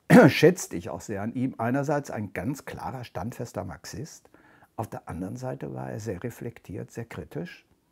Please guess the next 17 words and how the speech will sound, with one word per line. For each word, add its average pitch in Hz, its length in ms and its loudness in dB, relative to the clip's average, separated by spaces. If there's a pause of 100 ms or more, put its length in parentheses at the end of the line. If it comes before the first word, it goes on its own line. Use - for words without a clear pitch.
(880)
Und, 117 720 0
äh, 117 480 0
man 123 560 -2
muss, 156 340 0
wenn 151 140 0
man 147 220 0
publiziert, 156 760 -4
irgendwann 139 380 0
rüberspringen 117 640 0
und 113 100 -2
sagen, 120 240 -2
„So, 110 160 -2
das 101 220 -6
ist - 320 -4
es - 200 -10
jetzt.“ - 520 -14 (880)
Und 110 380 0